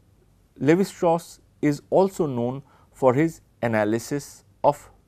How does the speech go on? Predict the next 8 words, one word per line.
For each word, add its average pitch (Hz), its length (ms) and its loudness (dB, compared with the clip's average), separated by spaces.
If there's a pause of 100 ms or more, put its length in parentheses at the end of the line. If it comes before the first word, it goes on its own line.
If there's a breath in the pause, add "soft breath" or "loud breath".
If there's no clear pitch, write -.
(120)
myths, - 540 -6 (380 soft breath)
and 139 340 0 (220)
those 190 520 4
analyses 104 760 -6 (340 soft breath)
are 117 320 4 (220)
really 123 340 2
very 107 220 2
important 110 640 -4